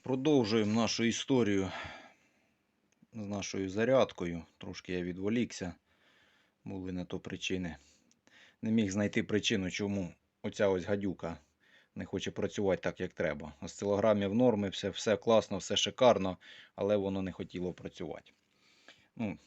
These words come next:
я вам в кінці озвучу, чого так, візьміть собі на замітку. Значить, що, все у нас працює класно, шикарно. Одне, що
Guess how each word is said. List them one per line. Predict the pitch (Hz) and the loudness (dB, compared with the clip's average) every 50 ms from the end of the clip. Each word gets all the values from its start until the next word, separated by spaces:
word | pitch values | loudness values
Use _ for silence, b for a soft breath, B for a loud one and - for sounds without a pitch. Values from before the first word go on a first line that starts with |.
| b b b | b b b
я | b - 101 95 | b -2 0 0
вам | 92 87 | 0 -2
в | - | -4
кінці | - - 104 92 - - 95 78 - - | -4 -4 -4 -2 -2 -4 -4 -6 -4 -2
озвучу, | 117 117 101 104 98 87 80 - - 85 | -2 0 0 0 -2 -4 -6 -8 -8 -8
чого | - - 85 85 95 | -8 -8 -4 -2 -2
так, | 95 - 131 120 104 - - - - _ _ - | 2 6 6 6 6 4 0 -12 -18 _ _ -20
візьміть | - - 85 87 92 87 85 90 90 85 - | -18 -12 -8 -6 -6 -4 -2 -2 -4 -4 -6
собі | - 87 85 87 82 - - _ - | -8 -6 -4 -4 -4 -6 -8 _ -10
на | - 98 92 | -6 -4 -4
замітку. | 87 95 95 85 73 69 - - - - - _ _ _ _ B B B B B B B B B B | -2 -2 -2 -4 -6 -8 -10 -14 -20 -20 -20 _ _ _ _ B B B B B B B B B B
Значить, | B 117 113 - 123 110 - | B -4 -4 -2 -2 -2 0
що, | - - - 135 101 | 0 2 4 4 4
все | - - - - - - 156 147 | 2 0 -4 -6 0 2 4 4
у | 139 | 6
нас | 139 135 120 - | 4 4 2 2
працює | - - 135 127 - - 135 123 120 117 | 0 0 0 0 0 2 4 4 4 4
класно, | - - 127 120 113 104 - 113 104 | 4 4 4 4 4 4 2 2 2
шикарно. | - - 127 - - 165 160 147 120 104 101 101 98 98 - | 2 2 2 0 4 6 6 8 6 6 4 2 0 0 0
Одне, | 110 113 110 117 143 151 143 123 | -4 -4 -2 0 2 4 4 4
що | - - - 120 113 | 2 0 -2 -2 -4